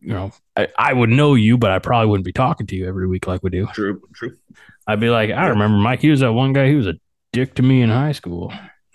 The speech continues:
Speaker 2: Uh, he was super cool and super nice to everybody.
Speaker 1: He was super
Speaker 2: Gave it
Speaker 1: cool, and he was a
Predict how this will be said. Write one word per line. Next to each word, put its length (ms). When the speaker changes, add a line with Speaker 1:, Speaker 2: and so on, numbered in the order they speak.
Speaker 2:
Uh, 200
he 120
was 180
super 240
cool 340
and 100
super 260
nice 240
to 100
everybody. 460
Speaker 1:
He 180
was 180
super 280
Speaker 2:
Gave 80
it 40
Speaker 1:
cool, 400
and 140
he 140
was 220
a 140